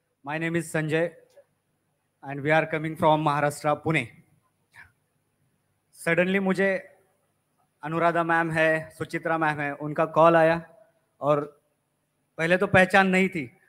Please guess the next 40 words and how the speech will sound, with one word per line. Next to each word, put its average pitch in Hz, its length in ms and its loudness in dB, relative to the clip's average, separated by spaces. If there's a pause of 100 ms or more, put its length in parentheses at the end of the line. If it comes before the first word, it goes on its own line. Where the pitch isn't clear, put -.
अचानक 190 380 0
से 208 140 2
कॉल 196 240 6
आया 202 220 6
और 202 280 2
हम 170 140 -6
लोग 202 340 0 (260)
कांटेक्ट 185 400 0
में 208 100 4
आ 196 100 6
गए। 190 220 2 (680)
और 160 280 0
इतना 226 280 0
अच्छा 220 220 0
इवेंट 196 460 4 (1120)
जो 175 120 0
मुझे 185 600 -2
पार्टिसिपेट 170 500 0
करने 175 260 -4
को 175 100 0
मिला 160 360 2 (880)
आप 160 140 0
सब 165 220 -2
लोगों 156 220 4
की 143 120 -8
वजह 135 240 -2
से, 123 280 -14 (100)
ऑर्गेनाइजिंग 165 640 0 (340)
जो 160 120 4
टीम 170 320 -2
है 165 140 2
आपकी 156 280 0
पूरी, 139 340 -2 (360)
आप - 140 -4
सभी 170 260 4
को 190 140 8
मैं 180 160 4
धन्यवाद 156 380 2
देता 156 220 2
हूँ। 180 280 0